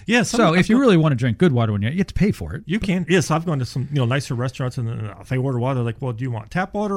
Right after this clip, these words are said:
Speaker 1: or we have some distilled water or something?" They have something, a better
Speaker 2: Mm-hmm.
Speaker 1: option.
Speaker 2: Yes.
Speaker 1: And there's a big difference. If you say, "No, give me the tap water," and they bring it over, you're like, "Oh, good Lord, what'd you do? Just get it right out of the lake?"
Speaker 2: Yeah, but they don't
Speaker 1: I mean,
Speaker 2: charge for it, though, you
Speaker 1: <laughs> but it's
Speaker 2: see?
Speaker 1: free. They'll put some ice in
Speaker 2: Oh,
Speaker 1: it for you.
Speaker 2: it's free. There
Speaker 1: Oh,
Speaker 2: you
Speaker 1: yeah,
Speaker 2: go.
Speaker 1: but it's terrible. No,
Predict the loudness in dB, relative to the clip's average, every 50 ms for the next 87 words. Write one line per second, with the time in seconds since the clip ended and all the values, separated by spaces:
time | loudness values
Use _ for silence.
0 | -4 -4 -4 -4 -4 -2 -2 -2 -2 -2 -4 -6 -8 -10 -8 -8 -8 -6 -6 -8
1 | -8 -4 -4 -4 -4 -2 -4 -4 -4 -4 -6 -6 -8 -8 -6 -8 -6 -4 -4 -2
2 | -2 -2 -2 -4 -6 -8 -10 -8 -8 -8 -10 -10 -8 -6 -2 0 0 0 0 -2
3 | -4 -6 -8 -8 -8 -8 -8 -8 _ -6 -4 -4 -4 -6 -8 -8 -4 0 2 4
4 | 4 4 2 2 2 0 0 2 0 0 0 -2 -2 -2 0 0 0 0 0 2
5 | 2 2 2 2 2 2 2 0 0 -2 -2 -4 -2 -2 -2 -2 -2 -2 -2 -2
6 | -2 -2 -2 -2 -2 -2 -2 -4 -4 -4 -4 -6 -6 -4 -4 -4 -4 -4 -4 -2
7 | -2 -2 -4 -4 -4 -4 -4 -4 -4 -2 -2 -2 -2 -4 -6 -6 -6 -4 -4 -4
8 | -4 -4 -6 -6 -4 -2 -2 -2 -2 -4 -8 _ _ -6 -2 0 2 4 4 6
9 | 6 4 6 4 2 2 2 0 0 -4 -6 -4 -2 -2 -2 -2 -2 -2 -2 0
10 | 0 0 0 0 2 2 4 4 4 4 2 0 -2 0 0 0 -2 -2 -2 -2
11 | 0 2 2 2 2 2 2 0 0 0 0 -2 -4 -6 -6 -6 -4 -4 -2 0
12 | 0 0 -2 -2 -6 _ -2 0 2 4 4 4 4 4 2 2 0 -2 -2 0
13 | 0 2 2 2 0 -4 -6 -12 -18 _ _ -4 -2 0 0 0 -2